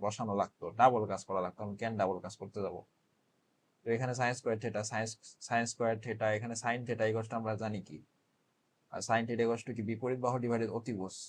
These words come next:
তো এখানে বিপরীত বাহু কি? এখানে তোমার বিপরীত বাহু এত দেখার দরকার নেই, এত, এত লিখলে কি হবে বলো? এত, অনেক টাইম, টাইমের ব্যাপার থাকে।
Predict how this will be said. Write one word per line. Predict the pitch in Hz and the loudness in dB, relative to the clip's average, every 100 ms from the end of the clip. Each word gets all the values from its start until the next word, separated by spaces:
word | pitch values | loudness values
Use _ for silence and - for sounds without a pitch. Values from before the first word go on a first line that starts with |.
| - | -6
তো | 110 | 0
এখানে | 113 123 123 | 2 2 -2
বিপরীত | 120 123 143 | 0 2 0
বাহু | 127 123 120 | 0 -4 -4
কি? | 127 143 - | -6 -6 -6
এখানে | 123 143 147 143 | 0 2 2 0
তোমার | 147 135 117 - _ 127 | 0 0 -2 -12 _ 4
বিপরীত | 143 143 143 | 6 6 4
বাহু | 127 | 4
এত | 120 120 | 4 4
দেখার | 113 117 107 | 2 2 0
দরকার | 113 110 | 0 0
নেই, | 101 | 0
এত, | 117 170 156 139 139 - | 0 2 4 4 0 -4
এত | 127 151 | -4 2
লিখলে | 147 120 117 110 | 4 4 0 -2
কি | 110 | 0
হবে | 107 101 | 2 2
বলো? | 98 101 104 | 2 4 4
এত, | 104 104 _ _ | 2 -2 _ _
অনেক | 113 120 110 | -2 -2 2
টাইম, | 110 113 110 - - _ | 0 0 -4 -16 -20 _
টাইমের | 123 120 113 | 4 6 4
ব্যাপার | 107 101 | 2 0
থাকে। | - 90 87 | -6 -6 -6